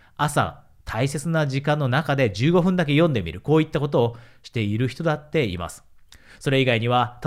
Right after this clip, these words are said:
例えばその一日の中で自分が目標に向かって進んでいくために必要な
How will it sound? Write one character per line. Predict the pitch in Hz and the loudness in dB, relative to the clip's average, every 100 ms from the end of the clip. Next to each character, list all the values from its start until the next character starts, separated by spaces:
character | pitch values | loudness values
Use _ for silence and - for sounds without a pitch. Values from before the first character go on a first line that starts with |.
| 156 | 2
例 | |
え | 151 | 2
ば | 98 | 0
そ | - | -2
の | 170 | 0
一 | 135 135 247 | 0 0 -2
日 | 247 | -2
の | 233 139 | -2 0
中 | 143 143 | 0 2
で | 139 143 - - | 2 0 -2 -2
自 | 160 | 2
分 | 196 | 4
が | 220 | 4
目 | 143 139 | 2 0
標 | - 214 | 0 2
に | 196 | 2
向 | 180 | 0
か | 180 | -2
っ | 180 | -2
て | 165 | -6
進 | - 185 | -4 -4
ん | 175 | 0
で | 170 | 0
い | 143 | 0
く | 143 | -2
た | - 185 | 2 2
め | 202 | 2
に | 160 147 - - | 0 -2 -8 -20
必 | - - | -10 4
要 | 202 185 | 4 6
な | 156 - | 4 0